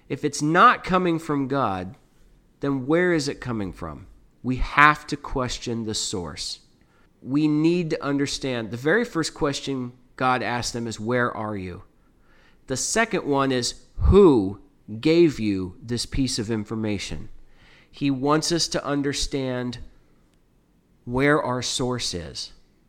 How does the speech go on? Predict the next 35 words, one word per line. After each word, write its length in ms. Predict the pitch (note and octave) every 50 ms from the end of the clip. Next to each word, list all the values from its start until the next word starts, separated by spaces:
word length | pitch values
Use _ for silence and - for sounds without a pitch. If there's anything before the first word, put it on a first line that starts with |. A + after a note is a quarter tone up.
| _ _ _ _ -
Is 140 | B2+ C3 C#3
our 160 | E3+ F#3+ G#3+
source 460 | - - - G#3 G3+ G#3 G#3 G3 -
God? 500 | - - - D#3 E3 E3+ F#3 G#3 G#3+ A#3 - - _ - - - - - - - - - -
Are 80 | - C#3+
we 140 | D3 D#3
receiving 580 | D3+ D3+ D3+ - - - F3+ F3+ F#3 G3+ G3+ G3+
from 240 | G3 - F#3+ F#3 F3
God? 360 | F3 F3 F#3 F#3+ G3+ G#3 G#3 - - - _ _ _ _ _ _ _ _ _ _ _
Or 120 | - D3 D#3
is 100 | C#3+ E3
our 140 | F#3 G3+ G3
source 420 | - - - G3+ G3 F#3 - -
coming 300 | - - F3+ F3 F3 E3+
from 220 | E3 - E3 D3+
another 320 | D3 C#3+ D3 C#3+ C3+ C#3 C3+
location? 680 | C3+ C3+ C#3 - - F3 F3+ E3 - - - D#2+ - - - - - - _ _ _ _ _ _ _ _ _ _ _ _ _ _ _
And 120 | - C#3 D#3+
I 60 | F#3
don't 160 | G#3+ A#3 G#3
care 180 | - - G3 F3
where 340 | D#3+ C#3+ C#3+ D#3+ F#3+ G#3+ G#3
that 200 | G3 F3+ B2+ D#3
location 520 | D#3 D3+ - - F3 E3 - - D#3 D#3+
is, 280 | F#3+ G3 F3 C#3 - - -
if 180 | D#3 D3+ -
it's 220 | E3 D3+ D3 - -
not 360 | C#3+ D#3 E3+ F#3 G3 F#3+ -
from 600 | - - - - D3+ D#3+ F3+ F#3 F3 D#3 C#3 A#2
God, 560 | G#2+ C3+ E3+ G3 F3 C3 G#2+ G#2 A2 A#2+ C3+ - _ _ _ _ _ _ _ _ _ _ _ _ _ -
why 260 | G2+ G2 A2 E3 A3+
are 120 | A#3+ A3
we 120 | G#3+ G#3 G3
trusting 520 | - - - G3+ G3+ - - - G2 F#2
it? 180 | D#2 C#2 -